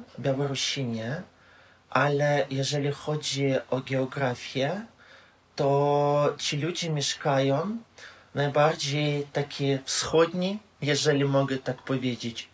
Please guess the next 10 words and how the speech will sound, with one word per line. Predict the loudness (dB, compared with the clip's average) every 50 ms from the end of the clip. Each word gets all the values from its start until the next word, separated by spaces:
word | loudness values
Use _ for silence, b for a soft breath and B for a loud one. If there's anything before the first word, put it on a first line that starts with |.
| _ -10
uczeń | -6 -2 -2 0 0 0 -2 -4 -6 -10 B B B B B B B B B -6 -4
mieszka, | 0 2 2 2 2 2 -2 -2 -2 -2 -2 0 0 0 0 0 -2 -4 -4 -4
e, | -4 -2 -2 -2 -2 -2 -2 -2 -4 -6 -6 -4
koło, | -2 0 0 0 0 0 2 2 2 2 2 2 0 -2 -4 B B B B B B B B B B B B B B -14 -10
gdzie | -6 -4 -4 -4
to | -2 -2
jest? | -2 0 -2 -2 -2 0
To | 0
jest | 2 2 0 -2
Chabarowsk. | -2 -4 -2 0 0 0 2 0 -2 -2 -4 -6 -6 -8 -12